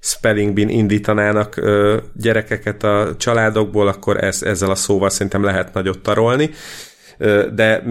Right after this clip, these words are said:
mondom, minden esetre, akinek csomó került a nyelvére, annak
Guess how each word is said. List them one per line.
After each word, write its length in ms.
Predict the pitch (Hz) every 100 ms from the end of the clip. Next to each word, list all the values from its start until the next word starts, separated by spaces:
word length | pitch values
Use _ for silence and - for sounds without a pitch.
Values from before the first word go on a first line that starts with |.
| 113
mondom, 240 | 110 107 110
minden 180 | 113
esetre, 260 | 107 - 110
akinek 280 | 107 104 101
csomó 360 | - 107 101
került 340 | - 107 101 98
a 40 |
nyelvére, 480 | 104 113 113 107 101
annak 220 | 98 98